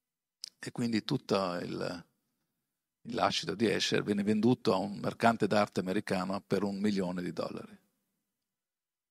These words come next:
È considerato forse il, il business più grande fatto nel secolo scorso, eh, nel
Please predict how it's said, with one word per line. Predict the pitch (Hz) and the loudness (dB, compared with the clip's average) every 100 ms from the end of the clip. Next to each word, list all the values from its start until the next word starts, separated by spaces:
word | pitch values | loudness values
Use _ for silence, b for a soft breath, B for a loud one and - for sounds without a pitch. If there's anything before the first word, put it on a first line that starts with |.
| _ | _
È | - | -12
considerato | - 104 110 101 113 120 113 | -4 -2 0 6 6 6 2
forse | - 113 - 110 98 | 2 0 2 2 2
il, | 92 95 92 92 | 0 0 -2 -2
il | 90 101 95 98 - - - _ _ _ - | -6 -8 -6 -8 -8 -14 -18 _ _ _ -16
business | 95 107 120 104 95 | -2 2 2 2 -2
più | - 104 | -4 -2
grande | 113 120 123 101 | 0 0 0 0
fatto | - 92 - 92 | 0 0 0 -2
nel | 95 85 80 | -2 -6 -4
secolo | - 101 - 85 | -2 -2 -4 -8
scorso, | - 101 98 - 90 - b b b b _ - | -6 -6 -4 -4 -6 -8 b b b b _ -10
eh, | - - - - - | -10 -8 -12 -18 -20
nel | - 92 92 - | -16 -12 -12 -12